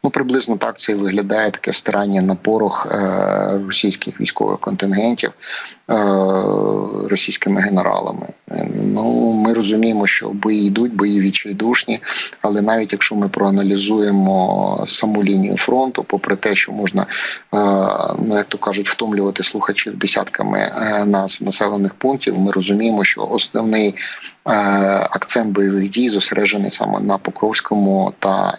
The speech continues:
е, Курахівському напрямках. А це говорить про багато про що, тому що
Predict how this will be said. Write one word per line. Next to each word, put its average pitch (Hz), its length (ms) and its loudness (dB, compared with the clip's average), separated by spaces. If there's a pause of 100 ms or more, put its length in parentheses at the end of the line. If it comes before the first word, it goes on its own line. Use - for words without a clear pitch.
е, 104 300 -2
Курахівському 104 640 -2
напрямках. - 440 -4 (400)
А 101 60 -2
це 127 120 0
говорить 113 360 2
про 101 280 0
багато 98 400 0
про - 160 -4
що, - 200 0
тому 101 240 0
що - 160 -2